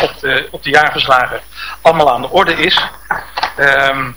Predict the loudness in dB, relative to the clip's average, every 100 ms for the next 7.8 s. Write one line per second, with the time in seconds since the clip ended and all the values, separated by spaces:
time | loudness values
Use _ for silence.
0 | -16 -20 0 2 2 0 -2 0 0 -2
1 | -12 -2 2 2 2 -2 -4 -4 -4 -2
2 | -2 0 0 0 -2 0 0 -2 0 2
3 | 2 0 0 -4 -2 -4 -4 -2 0 0
4 | 2 0 0 -4 -2 -2 0 0 2 2
5 | -2 -2 -2 -2 0 -2 -2 -6 -2 -2
6 | -2 -10 -16 -12 -8 -4 -2 -2 -2 -2
7 | 0 2 2 0 2 2 2 -4